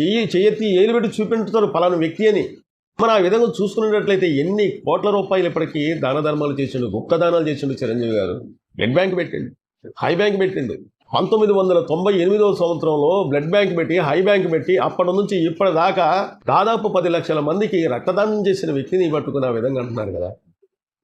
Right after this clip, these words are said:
ఇరవై ఏడు సంవత్సరాల క్రితం కానుంచి పెట్టిన హై బ్యాంకు, బ్లడ్ బ్యాంకు, అప్పటి నుంచి దాదాపు పదివేల మందికి ఇప్పటికి కంటి చూపు తెప్పించిన వ్యక్తి గురించి ఆ విధంగా మాట్లాడుతున్నారు కదా.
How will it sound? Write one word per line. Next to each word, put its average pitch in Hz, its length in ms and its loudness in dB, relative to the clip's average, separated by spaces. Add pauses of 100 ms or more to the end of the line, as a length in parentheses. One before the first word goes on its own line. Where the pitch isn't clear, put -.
ఇరవై 190 260 4
ఏడు 170 200 2
సంవత్సరాల 185 440 2
క్రితం 196 340 0
కానుంచి 202 520 0
పెట్టిన 190 320 0
హై 156 260 2
బ్యాంకు, 185 300 2
బ్లడ్ 156 220 -2
బ్యాంకు, 185 260 2
అప్పటి 156 260 0
నుంచి 190 420 2 (380)
దాదాపు 202 300 4
పదివేల 208 540 2
మందికి 226 380 0
ఇప్పటికి 190 360 0
కంటి 175 200 0
చూపు 185 260 -2
తెప్పించిన 165 380 -2
వ్యక్తి 147 220 -4
గురించి 151 260 -2
ఆ - 20 2
విధంగా 131 260 -2
మాట్లాడుతున్నారు 113 600 -2
కదా. 92 340 -4